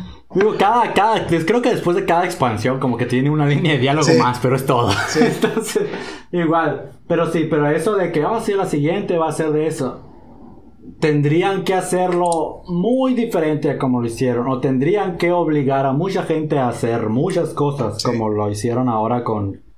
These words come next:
Speaker 1: con la Crystal Tower, pero el Crystal, obligar a la gente a hacer Crystal Tower,
Speaker 2: Tendrían
Speaker 1: eh,
Speaker 2: que
Speaker 1: no
Speaker 2: obligar,
Speaker 1: tiene nada que ver.
Speaker 2: tendrían que obligar a la gente
Speaker 1: No
Speaker 2: a hacer
Speaker 1: tiene
Speaker 2: la
Speaker 1: nada que
Speaker 2: triada.
Speaker 1: ver con lo, sí, no tiene nada que ver con obligarte a hacer la triada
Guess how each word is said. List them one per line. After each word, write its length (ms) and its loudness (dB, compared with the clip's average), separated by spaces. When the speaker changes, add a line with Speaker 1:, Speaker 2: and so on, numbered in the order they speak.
Speaker 1:
con 560 -4
la 140 -6
Crystal 320 -6
Tower, 420 -2
pero 180 2
el 60 -2
Crystal, 320 0
obligar 380 2
a 60 2
la 120 0
gente 240 0
a 40 0
hacer 180 -2
Crystal 340 -2
Tower, 420 0
Speaker 2:
Tendrían 300 0
Speaker 1:
eh, 20 2
Speaker 2:
que 80 2
Speaker 1:
no 60 4
Speaker 2:
obligar, 180 2
Speaker 1:
tiene 140 4
nada 300 0
que 120 2
ver. 240 2
Speaker 2:
tendrían 240 -2
que 80 2
obligar 220 2
a 40 2
la 60 0
gente 100 0
Speaker 1:
No 60 2
Speaker 2:
a 20 2
hacer 140 2
Speaker 1:
tiene 80 4
Speaker 2:
la 60 2
Speaker 1:
nada 80 2
que 60 0
Speaker 2:
triada. 160 2
Speaker 1:
ver 80 -2
con 140 0
lo, 240 -2
sí, 560 -2
no 100 -2
tiene 180 2
nada 120 0
que 100 0
ver 180 0
con 420 0
obligarte 440 0
a 20 -2
hacer 160 0
la 160 0
triada 560 0